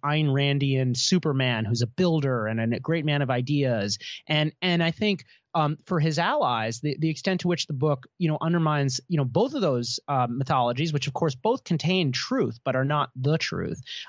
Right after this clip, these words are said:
I think that is very upsetting. And, and, and, and there is this kind of,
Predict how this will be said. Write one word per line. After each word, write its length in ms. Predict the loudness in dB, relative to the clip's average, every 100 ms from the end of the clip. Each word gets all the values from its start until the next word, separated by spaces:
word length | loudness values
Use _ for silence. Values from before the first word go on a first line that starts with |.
| -4
I 80 |
think 180 | 0 0
that 160 | 2 0
is 120 | 0
very 220 | 0 0
upsetting. 540 | -2 -2 -2 -2 -4 -2
And, 100 | -2
and, 240 | 0 -2 -2
and, 260 | 0 0 0
and 180 | 0 2
there 140 | 2
is 220 | 2 0
this 260 | 0 -2 -2 -10 -16
kind 220 | -4 0 2
of, 180 | 0